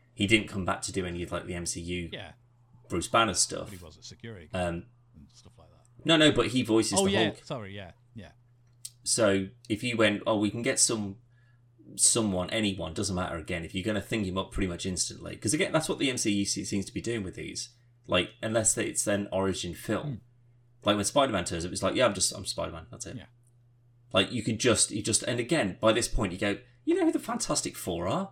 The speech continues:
Speaker 2: I th-
Speaker 1: Like we can, all we do is we'll send them straight into space. They go into the negative zone. They go into space. There's an explosion. There's a thing. There's a whatever, and then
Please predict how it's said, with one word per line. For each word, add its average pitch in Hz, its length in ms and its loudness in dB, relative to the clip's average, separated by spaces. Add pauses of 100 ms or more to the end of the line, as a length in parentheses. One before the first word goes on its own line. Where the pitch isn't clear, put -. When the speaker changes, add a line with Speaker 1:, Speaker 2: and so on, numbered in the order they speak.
(120)
Speaker 2:
I 147 60 -14
th- - 240 -20
Speaker 1:
Like 190 140 -2
we 208 80 -6
can, 214 280 -4
all 202 160 -4
we 254 100 0
do 240 100 -2
is 240 160 0
we'll 208 80 0
send 208 160 4
them 190 60 -2
straight 208 260 0
into 165 100 -4
space. 151 360 4
They 165 60 -2
go 170 120 0
into 165 120 -2
the 147 60 -2
negative 139 340 -2
zone. 135 200 4
They 135 60 -4
go 147 100 0
into 147 100 -2
space. 131 320 2
There's 107 140 -4
an 104 60 -8
explosion. 135 440 0
There's 113 120 -4
a - 40 -10
thing. 135 320 0
There's 107 100 -4
a 104 60 2
whatever, 104 540 2 (280)
and 110 100 2
then 110 140 6